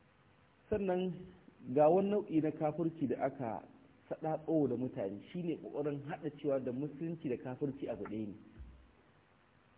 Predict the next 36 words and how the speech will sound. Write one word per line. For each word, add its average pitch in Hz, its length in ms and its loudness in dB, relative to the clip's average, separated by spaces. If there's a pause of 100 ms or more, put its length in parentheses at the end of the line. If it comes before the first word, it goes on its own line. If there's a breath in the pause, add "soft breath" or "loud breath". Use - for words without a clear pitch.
(580)
Na 131 180 -2
ji 131 80 0
malam 131 320 0
da 127 60 4
ya 127 80 4
tattauna 127 440 0
abin. 104 240 -4 (1500)
Haɗa 180 260 6
musulunci 156 680 0
da 139 100 -2
kafirci 147 320 -4
a 127 180 -4
ce 147 100 -4
wai 135 200 -2
duk 135 180 -4 (140)
ka - 140 12
yadda, 110 420 6 (800)
ai 151 180 2
duk 143 180 0 (140)
abu 120 200 -2
ɗaya 123 240 0
ne. 101 120 -6 (960)
Har 190 280 2
ma 196 260 0
kuma 196 260 -6
a 160 100 -2
ƙara 151 240 2
ma 151 100 2
da 123 120 0
wata 139 180 0
bala'i 131 420 2
cewa, 123 160 2 (160)
wani 135 240 0
bala'i 131 380 2
cewa 123 120 -2
kuma 127 160 -4